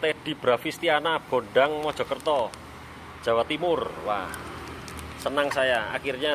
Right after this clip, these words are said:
Jawa Timur ada yang beli. Semoga tetap sehat di pandemi ini, keluarganya lolos lewat pandemi ini,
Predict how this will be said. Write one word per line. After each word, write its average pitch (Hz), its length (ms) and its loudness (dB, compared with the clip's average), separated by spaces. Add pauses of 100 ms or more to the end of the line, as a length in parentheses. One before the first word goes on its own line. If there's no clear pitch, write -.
Jawa 110 240 4
Timur 143 240 0
ada 131 160 0
yang 113 80 0
beli. 120 320 -4 (1600)
Semoga 139 480 2
tetap 156 160 2
sehat 151 240 2
di - 80 -8
pandemi 135 480 0
ini, 160 480 -2 (400)
keluarganya 147 560 4
lolos 156 400 4
lewat 156 480 2
pandemi 131 400 2
ini, 160 200 2